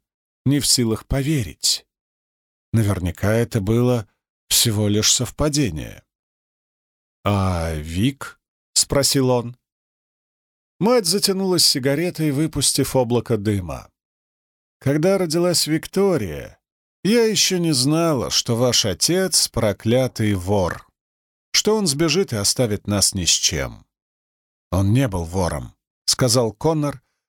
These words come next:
стараясь придать голосу больше убежденности. «Он был магнатом».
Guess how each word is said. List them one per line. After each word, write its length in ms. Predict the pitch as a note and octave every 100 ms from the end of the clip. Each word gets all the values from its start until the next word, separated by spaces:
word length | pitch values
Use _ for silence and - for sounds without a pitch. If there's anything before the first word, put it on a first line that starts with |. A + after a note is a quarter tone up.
| _
стараясь 480 | - - F#3+ G3 E3
придать 420 | - C#3+ D3+ B2
голосу 440 | G#2+ D3 C#3 - B2
больше 420 | A2 A#2+ - A#2
убежденности. 960 | G#2+ A2 F#2+ G#2+ E2 C#2+ - B1+ A1 - _ _ _ _ _ -
«Он 260 | C3 C3+
был 200 | B2 B2
магнатом». 880 | A2+ C3+ B2+ C#3+ D3 - F#2+ C2+ A1+